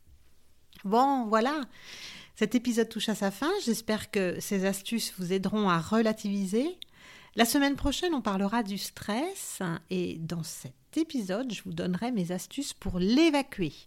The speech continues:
On a vu comment les signes de stress pouvaient nous impacter dans l'épisode un. Et donc, la semaine prochaine, on verra toutes les astuces pour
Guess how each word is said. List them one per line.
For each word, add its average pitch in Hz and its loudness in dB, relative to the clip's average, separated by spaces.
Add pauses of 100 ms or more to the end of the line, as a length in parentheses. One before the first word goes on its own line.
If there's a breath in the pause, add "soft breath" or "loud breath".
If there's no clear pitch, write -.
(600 loud breath)
On 185 4
a 180 4
vu 240 2
comment 233 0 (160)
les 175 0
signes 233 -2
de 185 -2
stress 202 -6
pouvaient 165 -2
nous 185 2
impacter 185 -2 (120)
dans 180 -2 (100)
l'épisode 180 -2 (100)
un. 220 0 (640 loud breath)
Et 170 -4
donc, 202 -4 (120)
la 165 -4
semaine 254 -4
prochaine, 208 -4
on 233 0
verra 170 -2 (420)
toutes 330 0
les 247 0
astuces - -6 (680 soft breath)
pour 208 -6